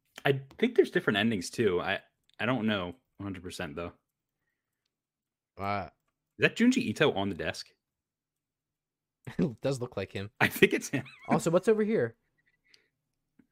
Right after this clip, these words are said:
Speaker 2: Neon
Speaker 1: Cowboy?
Speaker 2: Blade, Blade Walker.
Speaker 1: Totoro?
Speaker 2: Totoro. It's hard to kinda read. Anyway, um,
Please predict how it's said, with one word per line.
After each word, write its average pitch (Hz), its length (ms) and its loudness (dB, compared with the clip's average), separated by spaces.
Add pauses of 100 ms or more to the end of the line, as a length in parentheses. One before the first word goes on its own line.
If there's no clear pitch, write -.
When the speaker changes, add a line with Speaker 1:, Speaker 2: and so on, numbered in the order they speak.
(600)
Speaker 2:
Neon 180 840 2 (160)
Speaker 1:
Cowboy? 151 600 6 (500)
Speaker 2:
Blade, 147 260 6 (140)
Blade 131 260 -2
Walker. 139 640 0 (180)
Speaker 1:
Totoro? 135 640 8
Speaker 2:
Totoro. 131 580 -6 (320)
It's - 80 -20
hard 147 220 0
to 117 80 -6
kinda 113 320 -4
read. 113 480 -6 (1080)
Anyway, 101 320 -2 (460)
um, 113 340 -4